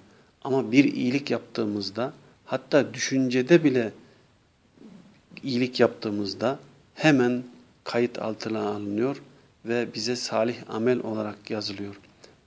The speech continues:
Bundan daha büyük bir ikram olabilir mi? Bu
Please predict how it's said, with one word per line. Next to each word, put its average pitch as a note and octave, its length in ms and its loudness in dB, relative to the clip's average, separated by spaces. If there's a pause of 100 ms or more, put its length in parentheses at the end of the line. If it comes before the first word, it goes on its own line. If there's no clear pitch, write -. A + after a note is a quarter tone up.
Bundan C#3 440 0
daha C#3+ 260 -4
büyük B2+ 240 -2
bir A#2 80 -4
ikram - 520 -2
olabilir G#2+ 480 -4
mi? G#2 220 -6 (840)
Bu C#3 260 2